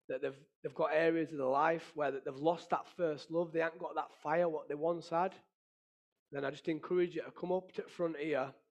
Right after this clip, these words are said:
and get prayed for. The pastors are gonna pray. And yeah, is that you? Yeah, come on, come here. Is anyone else?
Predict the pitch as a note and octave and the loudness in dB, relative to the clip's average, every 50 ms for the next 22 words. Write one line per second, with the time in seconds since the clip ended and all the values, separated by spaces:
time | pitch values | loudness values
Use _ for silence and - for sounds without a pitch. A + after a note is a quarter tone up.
0 | _ _ _ _ _ _ - C3+ D3 D3 - - - D#3+ D#3+ D#3 D3+ D3+ - D#3 | _ _ _ _ _ _ -10 -2 -2 -2 -2 -2 -2 0 0 0 0 -2 -2 -2
1 | C#3 B2+ C3 C#3 - - E3+ D#3 - - E3+ E3 D3+ D3 E3 D#3+ D#3+ - - D#3+ | -2 -2 -2 -4 -2 -2 -2 -2 -2 -6 -4 -4 -4 -2 -2 -4 -4 -2 -2 0
2 | D3 C3+ B2+ B2+ B2+ B2+ - _ _ _ _ _ _ _ _ _ _ _ _ _ | 0 0 0 -2 -6 -8 -12 _ _ _ _ _ _ _ _ _ _ _ _ _
3 | _ _ _ _ _ - B2+ B2+ C3 C3 C3+ _ _ _ _ _ _ _ _ _ | _ _ _ _ _ -12 -12 -12 -12 -14 -18 _ _ _ _ _ _ _ _ _
4 | _ _ _ _ D3 D3 D#3+ D#3+ E3 - - - - D3 C#3 E3+ D3+ F3 F3+ E3+ | _ _ _ _ -2 2 2 2 2 0 -8 -16 -10 0 2 2 4 6 4 4
5 | D#3 D3+ E3 F#3 F3+ F3 - - - F#3 F#3 E3+ - - - F3+ F3+ E3 D#3+ D#3+ | 6 6 4 4 4 2 -6 -8 -2 -2 -2 -2 -2 -6 -4 0 0 0 6 6
6 | F#3 F#3+ G3 G3 G3+ G#3 G#3+ G#3 F#3+ E3+ - | 8 8 8 8 8 10 12 12 10 10 6